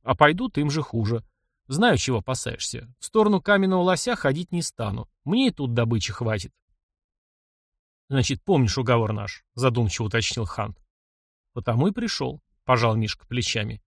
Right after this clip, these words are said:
«Добро, Мишка, отведу», — пыхнув трубкой, кивнул охотник. «Спасибо, Таргат», — улыбнулся парень. «Где сыновья твои?» «В стойбище», —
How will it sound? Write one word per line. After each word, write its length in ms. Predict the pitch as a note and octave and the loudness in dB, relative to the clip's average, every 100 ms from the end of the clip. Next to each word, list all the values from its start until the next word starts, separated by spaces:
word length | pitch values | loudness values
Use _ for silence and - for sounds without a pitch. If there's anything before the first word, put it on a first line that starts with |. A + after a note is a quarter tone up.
| _ _ _ _ _ _ _ _ | _ _ _ _ _ _ _ _
«Добро, 340 | A#2 D#3 F3+ F#3 | 2 4 4 2
Мишка, 420 | F3+ E3+ - F3+ - _ | 2 -4 -10 -18 -18 _
отведу», — 480 | D3+ G3 E3+ C3 B2+ _ _ _ _ _ | -6 -2 0 0 -4 _ _ _ _ _
пыхнув 340 | C3+ B2 C3 G#2 | -4 -2 -2 -2
трубкой, 380 | D3+ G3+ - C3+ | -2 -4 -6 -2
кивнул 360 | B2+ A2+ G#2 | 0 2 0
охотник. 440 | A#2+ - - - - _ _ _ _ _ _ | -2 -4 -12 -14 -20 _ _ _ _ _ _
«Спасибо, 480 | - - D3+ D#3 G#2+ | -10 -4 -4 -4 -4
Таргат», — 380 | B2 A#2+ A2 - - | -4 -2 -4 -6 -4
улыбнулся 480 | C3+ A#2+ A2 - - | 0 0 -2 -4 -8
парень. 280 | A2 G2+ G#2 _ - | -8 -8 -12 _ -8
«Где 200 | B2+ F#3+ | -4 -2
сыновья 420 | - C3 A2 A#2+ | -2 -2 0 0
твои?» 340 | - C#3 D#3 - _ _ _ _ _ | 0 -6 -6 -12 _ _ _ _ _
«В 60 | - | -16
стойбище», — 760 | - A#3+ C4+ D#3+ A#2 - B2 | -4 0 2 2 -2 -6 -6